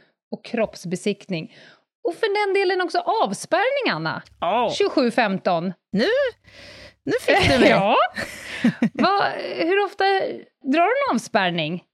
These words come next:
Speaker 1: Eller är det redan avspärrat när ni kommer på plats?
Speaker 2: Ja, jag drar väldigt sällan en avspärrning. För det har jag
Speaker 1: Mm.
Speaker 2: nästan alltid gjort. Sen kan det hända att jag tycker att avspärrningen är för liten.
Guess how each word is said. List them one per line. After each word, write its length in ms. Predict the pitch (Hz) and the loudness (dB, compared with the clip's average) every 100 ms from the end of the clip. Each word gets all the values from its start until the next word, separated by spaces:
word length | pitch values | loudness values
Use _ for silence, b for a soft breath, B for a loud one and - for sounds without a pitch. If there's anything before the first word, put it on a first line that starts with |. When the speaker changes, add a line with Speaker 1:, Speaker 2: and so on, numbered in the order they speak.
| - | -2
Speaker 1:
Eller 180 | 302 | 0
är 180 | - 339 | 2 0
det 60 | 349 | 0
redan 300 | 370 339 330 | 0 0 0
avspärrat 480 | 320 285 294 269 277 | 0 0 0 0 2
när 80 | 277 | 0
ni 100 | 277 | 0
kommer 240 | 302 285 | 0 0
på 120 | 262 | 0
plats? 420 | - 151 - - - | 0 -2 -4 -14 -4
Speaker 2:
Ja, 360 | 269 247 254 | 0 0 0
jag 240 | 277 285 247 | 2 0 0
drar 500 | 285 269 262 247 - | 0 2 0 -4 -2
väldigt 360 | 294 240 240 - | -2 0 -2 -6
sällan 880 | - - - 262 214 214 247 285 285 | -14 -6 -2 0 0 0 0 0 0
en 140 | 254 | 0
avspärrning. 840 | 202 - - 151 156 156 202 208 _ _ _ - - 190 - | -2 -4 -6 -4 -4 -4 -4 -4 _ _ _ -16 -12 -12 -8
För 100 | 277 | -2
det 100 | 277 | 0
har 60 | |
jag 120 | 262 262 | 2 2
Speaker 1:
Mm. 180 | 277 285 | 2 2
Speaker 2:
nästan 240 | 330 226 | 0 -2
alltid 420 | 262 254 - 240 247 | -2 -4 -4 -4 -2
gjort. 220 | 254 - | -4 -2
Sen 200 | 269 262 | -4 -2
kan 200 | 311 294 | -2 -2
det 360 | 294 269 156 | -2 -2 -4
hända 360 | 247 294 240 226 | -4 -2 0 -2
att 120 | 220 | -2
jag 120 | 220 | -4
tycker 300 | - 226 - | -4 -6 -2
att 120 | 214 233 | -2 0
avspärrningen 640 | 214 - 208 202 202 196 | -2 -2 -2 0 0 0
är 160 | 190 190 | 0 -2
för 180 | - 196 | -2 0
liten. 840 | 196 185 175 - - 202 233 339 | 0 0 -4 -8 -2 0 0 -2